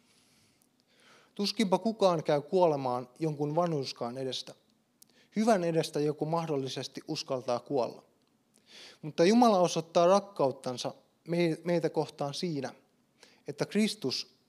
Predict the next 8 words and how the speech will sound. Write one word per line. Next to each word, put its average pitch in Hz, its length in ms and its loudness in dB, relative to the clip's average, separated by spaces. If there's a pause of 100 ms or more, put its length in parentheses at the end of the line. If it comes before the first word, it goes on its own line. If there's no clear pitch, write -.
kun 156 120 -2
me 156 140 -2
vielä 175 320 4
olimme 147 320 -4
syntisiä, 135 640 -6 (420)
kuoli 160 280 0
meidän 131 360 -4
edestämme." - 640 -10